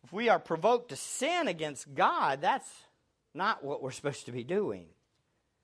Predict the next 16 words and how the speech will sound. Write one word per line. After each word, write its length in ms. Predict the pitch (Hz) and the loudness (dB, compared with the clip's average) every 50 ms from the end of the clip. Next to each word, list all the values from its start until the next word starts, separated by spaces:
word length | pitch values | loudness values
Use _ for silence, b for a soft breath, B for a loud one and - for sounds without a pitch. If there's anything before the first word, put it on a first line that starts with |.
| _ _ _ _ _ _ _ _ _ _ _ _ _ | _ _ _ _ _ _ _ _ _ _ _ _ _
But 160 | - 196 202 - | 0 0 2 2
if 160 | 214 196 - | 0 0 0
we 160 | 233 277 330 | 0 4 4
are 100 | 330 294 | 4 4
provoked 480 | - - - 208 180 175 208 214 208 165 | 4 2 -2 -2 0 2 2 0 0 -2
because 340 | 175 185 - - 185 147 151 | -6 -6 -2 -2 -4 -4 -4
we 120 | 165 170 | -8 -8
see 340 | 160 - - - 226 220 - - | -8 -8 -8 -8 -10 -10 -8 -2
others 300 | 170 208 196 190 165 147 | -2 -2 0 0 -4 -6
sinning 380 | - - - 170 151 151 139 127 | -8 -8 -6 -6 -6 -6 -6 -6
against 380 | 120 120 120 117 113 - - | -8 -6 -8 -10 -10 -10 -10
God, 160 | - 123 117 110 | -8 -8 -6 -6
that's 200 | 117 110 - 120 | -8 -10 -12 -14
a 40 | |
different 320 | 107 113 110 - - 104 104 | -12 -12 -12 -12 -12 -12 -14
issue. 320 | 98 - - - 98 85 | -14 -14 -16 -18 -18 -20